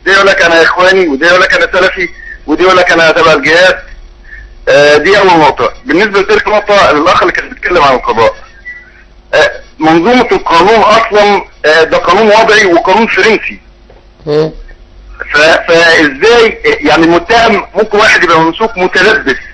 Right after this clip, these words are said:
Speaker 1: متلبس ومحامي شاطر بخطأ في الإجراءات يطلع براءة؟
Speaker 2: مم. مم.
Speaker 1: آه، دي
Speaker 2: فعلا.
Speaker 1: تاني نقطة.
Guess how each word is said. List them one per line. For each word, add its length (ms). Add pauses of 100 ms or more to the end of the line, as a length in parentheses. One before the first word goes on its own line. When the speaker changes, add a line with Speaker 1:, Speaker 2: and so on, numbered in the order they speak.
(320)
Speaker 1:
متلبس 420
ومحامي 400
شاطر 380 (340)
بخطأ 420
في 60
الإجراءات 520 (340)
يطلع 240
براءة؟ 380
Speaker 2:
مم. 80 (400)
مم. 180 (720)
Speaker 1:
آه، 140
دي 80
Speaker 2:
فعلا. 240
Speaker 1:
تاني 180
نقطة. 320